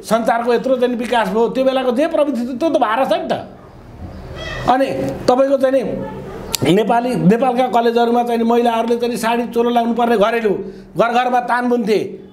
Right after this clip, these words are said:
घर घरमै तपाईँको चाहिँ रोजगारी भएको थिएन। अहिले यिनीहरूले चाहिँ नि गाउँ गाउँमा सहकारी, घर घरमा रोजगारी भनेर कतिलाई रोजगारी दिया-, दिएका छन्?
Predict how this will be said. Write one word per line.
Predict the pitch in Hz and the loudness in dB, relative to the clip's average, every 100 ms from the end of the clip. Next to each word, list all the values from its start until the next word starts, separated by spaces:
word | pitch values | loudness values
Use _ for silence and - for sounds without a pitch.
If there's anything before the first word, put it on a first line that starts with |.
| 160 | 0
घर | 240 | 2
घरमै | 247 269 302 311 | 2 2 0 0
तपाईँको | 294 262 254 | -2 -2 -2
चाहिँ | 247 247 | 0 0
रोजगारी | 247 240 247 | 0 2 2
भएको | 220 220 | 2 0
थिएन। | 294 311 - - - | -2 -4 -6 -10 0
अहिले | 269 302 311 | 2 2 2
यिनीहरूले | 285 285 277 269 | 2 2 2 0
चाहिँ | 254 247 | 0 0
नि | 302 339 - - 196 | 0 -2 -6 -6 0
गाउँ | 285 320 | 2 2
गाउँमा | 311 302 | 2 2
सहकारी, | 277 269 302 294 339 | 0 0 0 0 -2
घर | 240 214 | 0 0
घरमा | 262 294 | 0 0
रोजगारी | 294 277 277 277 | 0 0 0 0
भनेर | 254 262 | -2 -2
कतिलाई | 262 311 392 330 | 0 2 2 2
रोजगारी | 294 254 226 | 0 0 2
दिया-, | 185 165 | 0 0
दिएका | 202 180 | -2 -2
छन्? | 143 | -8